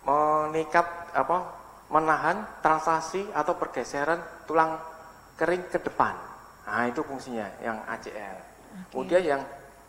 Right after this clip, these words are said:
Speaker 1: P C L atau posterior cu-, cruciate ligament, dia menahan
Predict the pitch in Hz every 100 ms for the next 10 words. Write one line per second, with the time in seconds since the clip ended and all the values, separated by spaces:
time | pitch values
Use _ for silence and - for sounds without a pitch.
0 | - - - - 151 160 - 131 156 -
1 | 123 139 135 135 139 139 143 139 - -
2 | - - - - - 135 151 143 139 135
3 | 123 120 135 - - - - - - -
4 | - - - - 160 180 175 165 151 175